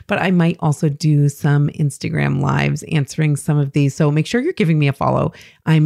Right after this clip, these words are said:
Danielle Bean over on Instagram. I'd love to be able to connect with you as I'm answering some of these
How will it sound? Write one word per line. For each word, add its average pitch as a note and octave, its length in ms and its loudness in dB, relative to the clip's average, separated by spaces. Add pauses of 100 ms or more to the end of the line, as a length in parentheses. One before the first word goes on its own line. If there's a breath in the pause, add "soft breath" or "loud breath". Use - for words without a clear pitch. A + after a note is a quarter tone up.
(140)
Danielle D3 420 4
Bean C#3 460 2
over C#3+ 240 2
on C#3+ 260 0
Instagram. C#3+ 680 0
I'd C#3 140 2
love D#3 340 0
to E3 60 -4
be D#3 80 0
able C#3 140 0
to C#3+ 60 0
connect D3 340 -2
with C#3 120 -2
you D3 120 2
as C3+ 100 -2
I'm C#3 140 -4
answering C#3 340 -2
some C#3 240 -2
of C#3 200 -4
these C#3+ 260 -2